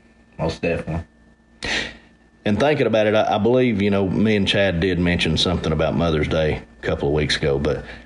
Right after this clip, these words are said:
Speaker 2: uh, when you mentioned this, it, it made me think, you know, I, I don't remember saying much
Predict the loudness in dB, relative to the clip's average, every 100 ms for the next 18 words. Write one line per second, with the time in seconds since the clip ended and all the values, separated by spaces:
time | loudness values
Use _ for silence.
0 | -20 -20 -20 -8 -4 -2 0 2 2 2
1 | 2 0 0 2 0 0 0 0 0 0
2 | 0 0 -2 -4 -2 -2 0 0 0 0
3 | 0 -2 -6 -10 -4 -4 -2 -4 -2 -2
4 | 0 0 0 0 -2 -2 0 0 0 -2
5 | -4 -6 -10